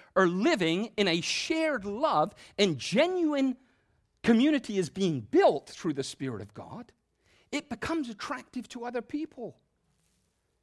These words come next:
We're to share that same love. I end with this. This is why we as a local church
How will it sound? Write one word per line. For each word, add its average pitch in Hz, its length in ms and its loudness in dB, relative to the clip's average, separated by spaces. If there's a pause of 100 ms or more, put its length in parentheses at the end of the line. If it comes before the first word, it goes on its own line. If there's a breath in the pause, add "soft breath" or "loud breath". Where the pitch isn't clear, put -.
(560)
We're 220 120 6
to 240 80 2
share 254 400 2
that 226 240 -4
same 220 300 -6
love. 214 360 -8 (1600)
I 156 180 -8
end 208 240 -2
with 160 160 -6
this. - 460 -8 (2500 soft breath)
This 254 200 -2
is 240 160 -12
why 202 240 -4
we 180 220 -6
as 156 120 -6
a 156 60 -8
local 143 380 -8
church - 640 -14